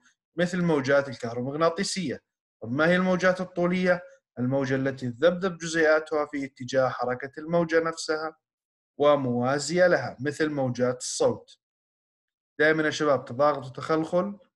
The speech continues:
موجات طولية. تمام؟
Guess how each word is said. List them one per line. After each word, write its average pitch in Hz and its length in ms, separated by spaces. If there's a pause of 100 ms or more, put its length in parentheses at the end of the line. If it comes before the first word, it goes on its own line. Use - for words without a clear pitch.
(340)
موجات 135 440
طولية. 120 480 (920)
تمام؟ 156 540